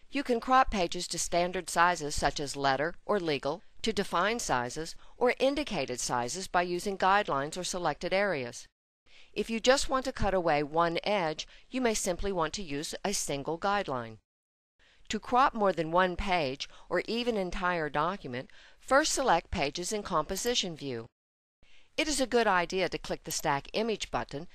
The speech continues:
to look at the summary of pages you are about to crop.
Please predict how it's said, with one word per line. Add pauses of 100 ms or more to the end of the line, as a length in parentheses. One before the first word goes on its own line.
(120)
to
look
at
the
summary
of
pages
you
are
about
to
crop.